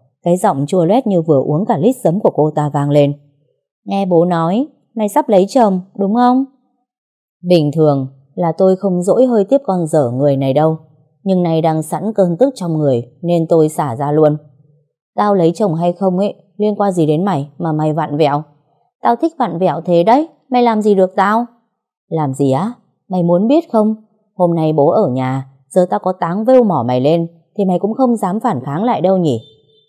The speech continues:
Mẹ con mày á, thích diễn kịch trước mặt bố thế cơ mà. Vừa nghe tôi nhắc đến bố, Thanh không nổi cơn điên như mọi ngày nữa, nhưng nó vẫn cứng miệng dọa nạt. "Nay á, tao đang vui nên tha cho mày, nhưng mà đừng hòng có lần sau.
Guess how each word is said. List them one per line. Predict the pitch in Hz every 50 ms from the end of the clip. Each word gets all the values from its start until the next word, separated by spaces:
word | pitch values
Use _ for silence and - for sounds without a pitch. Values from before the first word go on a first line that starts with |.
| _ _ _ _ _ _ _ _ _ _ _ _ _
Mẹ | 185 180 175 156 - -
con | 175 175 175 175
mày | 170 151 143 135 135
á, | 151 185 202 -
thích | 269 269 -
diễn | - 208 202 196 226 262 254 -
kịch | 208 156 - -
trước | - 277
mặt | 240 196 165 -
bố | 160 160 180 214 -
thế | 220 214 240 262
cơ | 311 285
mà. | 233 180 139 131 139 - - _ _ _ _ _ _ _ _ _ _ _ _ 165
Vừa | 160 156 143
nghe | 139 151 156 160 160 -
tôi | - 170 160
nhắc | 185 226 233
đến | 208 170 165 175 175
bố, | 165 156 156 185 240 277 - _ _ _ _ _ -
Thanh | 208 190 180 175
không | - 190 180 175
nổi | 165 135 113 -
cơn | 170 165 165
điên | 170 170 165 160 160
như | 160 160 156
mọi | 156 139 120
ngày | 143 139 127 120 117
nữa, | 127 139 139 170 233 277 - _ _ _ _ -
nhưng | 190 185 180
nó | 175 160
vẫn | 165 190 196 208 -
cứng | 202 170 190 226
miệng | 262 233 139 131 139 135
dọa | 143 156 131 120
nạt. | 120 135 135 131 - - _ _ _ _ _ _ _ _ _ -
"Nay | 180 185 185 185 185 196
á, | 208
tao | 202 208 190
đang | 185 185 185 185 185
vui | 180 196 202 214 214 208 185 - - -
nên | 196 196 202 202 208
tha | 208 208 208 202
cho | - 208
mày, | 202 185 165 160 156 156 139 - _ _ _ _ _
nhưng | - 240 247 233
mà | 202 185
đừng | - 196 190 190 190
hòng | 190 196 196 185 180
có | 180 175 180
lần | 214 247 247 208 196
sau. | 190 - 226 214 220 226 214